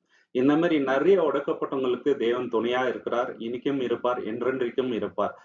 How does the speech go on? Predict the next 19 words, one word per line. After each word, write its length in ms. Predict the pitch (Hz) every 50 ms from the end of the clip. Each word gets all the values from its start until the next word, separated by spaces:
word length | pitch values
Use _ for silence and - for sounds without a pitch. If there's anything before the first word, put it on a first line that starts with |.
| - _ _ _ 104
தானியேலும் 480 | 104 113 120 131 147 143 139 143 147 143
ஒடுக்கப்பட்டவர் 680 | 127 120 120 127 131 117 123 117 - 110 107 107 107
தான். 180 | 110 113 113 - - - _ _ _ _ _ _ _ _ -
ஏன்னா, 280 | 117 120 123 123 123 131 147 139 123
அடிமையா 480 | 107 - 131 143 147 151 156 151 147 -
போறாங்க 360 | 143 135 131 127 123 117 104
ஒரு 160 | 107 107 104
இடத்துக்கு, 420 | 98 95 - - - - 104 - - _ _ _
அங்க 220 | - - 104 107 101
தேவன் 360 | 95 110 110 117 131 139 131
அவங்களுக்கு 340 | 117 113 113 104 101 - 107
வந்து 180 | 104 123 139 -
துணையா 280 | - 107 113 120 120 120
இருக்கிறாருங்க. 420 | 117 104 - - 110 110 104 104
இந்த 140 | 107 107 117
மாதிரி 180 | 120 127 127 131
சொல்லிட்டே 440 | - - 143 151 165 160 180 175
போலாங்க. 400 | 165 - - 135 127 120 107 98 90 87
தேவனு 460 | 101 110 131 139 139 135 131 127 127